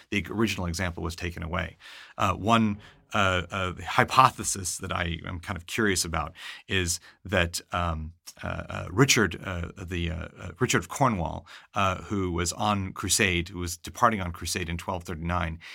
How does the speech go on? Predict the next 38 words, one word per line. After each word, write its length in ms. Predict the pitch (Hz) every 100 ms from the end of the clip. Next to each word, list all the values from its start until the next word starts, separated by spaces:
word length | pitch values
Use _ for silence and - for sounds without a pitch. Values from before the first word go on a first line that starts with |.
| -
he 120 | 117
actually 200 | 110 113
visited 480 | 87 127 123 107 87
the 120 | 87
Abbey 240 | 90 95 90
of 80 |
Saint 180 | - 87
Albans 480 | 90 92 87 85 - -
the 140 | 101
night 280 | 98 117 -
before 300 | 92 - 92
his 140 | 87
departure. 580 | 87 - 92 87 - - - - - -
And 300 | 98 92 87
Matthew 300 | 107 117 113
Paris 260 | - 101 87
says 480 | - 170 90 90 - - -
that 200 | 110 90
they 360 | 101 95 90 87
talked, 500 | - - 95 - - - _ _ -
uh, 300 | 104 92 87
before 400 | 98 87 104 95
his 140 | 90
departure, 600 | 87 95 87 - 85 85 95
uh, 260 | 90 87 92
uh, 160 | 90 90
about, 460 | 90 101 98 - -
you 120 | 90
know, 80 | 85
what 140 | 90
was 100 | -
coming, 380 | - 87 87 85
what 140 | 92 90
was 100 | -
coming 260 | 90 87
up. 220 | 104 87 - - - - -
And 200 | 110 101
I, 160 | 104